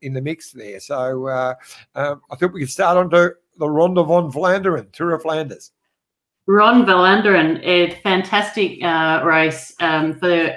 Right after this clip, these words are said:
Speaker 2: for any Aussies who've ever spent any, any time in Belgium. Uh, Australians and Belgians have a great relationship. We've got a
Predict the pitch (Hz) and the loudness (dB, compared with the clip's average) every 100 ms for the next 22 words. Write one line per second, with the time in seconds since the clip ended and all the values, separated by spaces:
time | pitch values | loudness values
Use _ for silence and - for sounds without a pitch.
0 | 135 170 165 165 185 196 175 165 170 160 | -4 -2 0 0 0 0 0 0 0 -2
1 | - 156 165 156 - 165 160 156 156 - | -4 -4 -2 -4 -8 -6 -6 -4 -6 -6
2 | 165 165 156 - 156 156 156 151 151 160 | -6 -6 -6 -2 0 0 -4 -2 -2 -2
3 | 160 156 - _ _ _ - 165 151 156 | -2 -4 -6 _ _ _ -6 -2 0 -2
4 | 165 - 185 185 165 160 151 156 156 160 | -4 -4 0 2 2 0 0 -2 -2 -6
5 | 160 156 156 156 156 151 156 147 151 - | -6 -8 -4 -4 -2 -2 -2 -4 -10 -14
6 | 143 160 160 160 | -10 -6 -4 -4